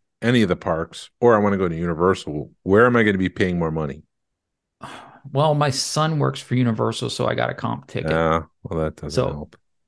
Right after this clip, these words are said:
Speaker 2: it doesn't help. I don't know what Universal charges. Uh, Universal, I think they're,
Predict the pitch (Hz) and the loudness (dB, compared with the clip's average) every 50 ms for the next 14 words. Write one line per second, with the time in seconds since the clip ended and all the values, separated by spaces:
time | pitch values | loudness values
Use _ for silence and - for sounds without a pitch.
0 | _ _ - - 147 139 127 160 156 139 139 139 131 127 135 139 143 170 190 202 | _ _ 0 2 2 4 6 4 4 4 4 2 0 0 0 0 2 4 4 4
1 | 196 190 175 175 175 175 170 160 156 156 156 147 135 143 147 139 135 147 151 131 | 4 4 2 2 2 2 0 -2 -2 -4 -2 -2 0 2 2 2 0 0 -2 -2
2 | 135 - 143 135 139 135 123 120 113 110 - - - - - - - - - 143 | 0 0 2 2 2 2 0 -2 -4 -6 -10 -16 -20 -20 -20 -20 -8 -2 2 4
3 | 143 143 139 139 139 139 160 185 190 190 143 160 180 175 139 - 185 156 147 147 | 6 6 6 6 6 6 6 4 4 2 4 4 4 4 2 0 0 0 0 -2
4 | 139 - 165 165 156 139 147 165 165 160 160 160 151 147 151 - | -2 -2 -2 -2 -2 0 2 2 4 6 6 6 4 4 2 0